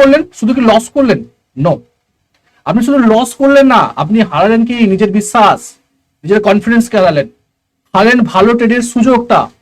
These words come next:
এবং তৈরি হলো কি? একটা আতঙ্ক, যে পরে যদি প্রাইসটা এরকম হয়, এর পরের ট্রেডটা নেবো, এটা যদি এরকম হয়, আমার ট্রেড নিতে গিয়ে ভয় পাবে, ট্রেড নেবেন না হয়তো। আস্তে আস্তে, আস্তে আস্তে আপনি শেয়ার মার্কেট থেকে অনেক দূরে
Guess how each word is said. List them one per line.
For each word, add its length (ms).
এবং 120
তৈরি 220
হলো 180
কি? 80
একটা 160
আতঙ্ক, 280
যে 80
পরে 200
যদি 180
প্রাইসটা 280
এরকম 300
হয়, 100
এর 120
পরের 200
ট্রেডটা 360
নেবো, 180
এটা 160
যদি 100
এরকম 220
হয়, 120
আমার 220
ট্রেড 200
নিতে 160
গিয়ে 160
ভয় 160
পাবে, 160
ট্রেড 160
নেবেন 300
না 120
হয়তো। 200
আস্তে 240
আস্তে, 240
আস্তে 240
আস্তে 180
আপনি 180
শেয়ার 220
মার্কেট 320
থেকে 200
অনেক 140
দূরে 160